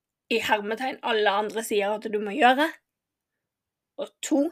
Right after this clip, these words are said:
som jeg vet er litt for sent nå, men du begynner i januar. Sånn? Fordi at for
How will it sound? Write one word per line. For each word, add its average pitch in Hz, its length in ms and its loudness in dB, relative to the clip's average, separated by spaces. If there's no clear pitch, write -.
som 262 400 0
jeg 339 160 0
vet 349 200 2
er 330 100 4
litt 330 160 -2
for 330 140 -4
sent 320 320 0
nå, 302 200 2
men 208 440 2
du - 80 -10
begynner 226 420 -2
i 208 100 -2
januar. 220 420 2
Sånn? 320 260 8
Fordi 302 680 6
at - 440 2
for 330 420 8